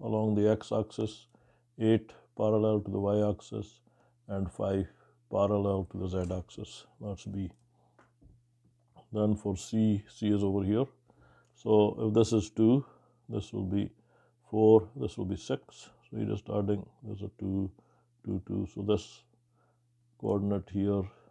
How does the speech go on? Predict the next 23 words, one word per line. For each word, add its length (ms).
at 260
D, 360
the 160
x 240
coordinate 380
is 140
six. 460
Six 300
along 260
the 160
x-axis, 800
eight 240
again 440
parallel 640
to 40
the 120
y-axis, 760
and 440
you're 100
not 300
going 340
up 140
parallel 480